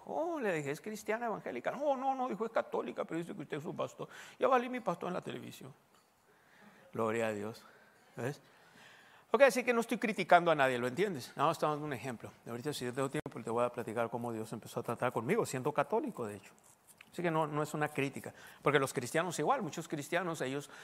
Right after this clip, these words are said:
van a sus iglesias para que Dios los bendiga, sirven porque, para que si están, est-, están creyéndole a Dios por algo, o, o ellos dicen, "Estoy, están orándole al Señor", o algo así, hacen cosas para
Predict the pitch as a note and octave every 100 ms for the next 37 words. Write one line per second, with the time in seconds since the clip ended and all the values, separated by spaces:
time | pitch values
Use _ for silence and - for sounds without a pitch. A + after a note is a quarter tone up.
0 | - - A#2+ D3 E3 D#3 F3 D#3 E3+ D3
1 | D3+ D3+ - C3+ B2+ C3+ D3 C#3+ C3 C#3
2 | B2 C#3 C#3 C3+ - D3+ D#3 D#3 D3+ B2+
3 | - A#2 - - - - C3 B2 A#2 A#2
4 | A2 B2 - C#3 D#3+ D3+ C3 - D#3 -
5 | D3 D#3 E3 D3+ E3 D#3+ D3 D#3 - D3+
6 | C#3+ E3 E3 C3 C#3 C3+ C#3 D#3 D3 D#3
7 | D#3+ C#3 - C#3+ D3+ C#3 - C#3+ D3+ C3+
8 | C3 D#3+ D#3 D3+ C3+ D#3+ C3+ C#3+ D3+ C3+
9 | C#3 C#3+ C3 D#3 - - - - - D#3+
10 | C#3 C#3+ D3+ C#3+ - C3 A#2+